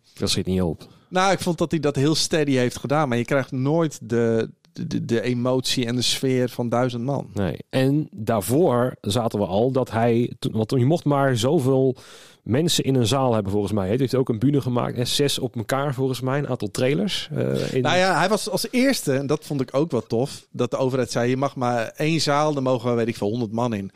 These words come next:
Speaker 2: En toen heeft hij eigenlijk gewoon drie zalen gebouwd buiten, met allemaal containers op elkaar, dat hij, eh, weet ik veel, hoeveel honderd man, maar, en toen kon hij zijn show, eh, voeren. En hij heeft vanaf dat moment continu gekeken, wat kan wel, wat kan niet. Hij heeft op een gegeven moment in Eindhoven het Klokgebouw, eh, gehuurd.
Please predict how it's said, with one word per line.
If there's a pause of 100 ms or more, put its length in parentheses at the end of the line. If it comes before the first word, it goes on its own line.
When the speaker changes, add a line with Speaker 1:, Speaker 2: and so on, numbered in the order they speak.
(380)
Speaker 2:
En
toen
heeft
hij
eigenlijk
gewoon
drie
zalen
gebouwd
buiten, (360)
met
allemaal
containers
op
elkaar,
dat
hij,
eh,
weet
ik
veel,
hoeveel
honderd
man, (160)
maar, (120)
en
toen
kon
hij
zijn
show,
eh,
voeren. (640)
En
hij
heeft (120)
vanaf
dat
moment
continu (840)
gekeken,
wat
kan
wel,
wat
kan
niet.
Hij
heeft
op
een
gegeven
moment
in
Eindhoven
het
Klokgebouw,
eh,
gehuurd.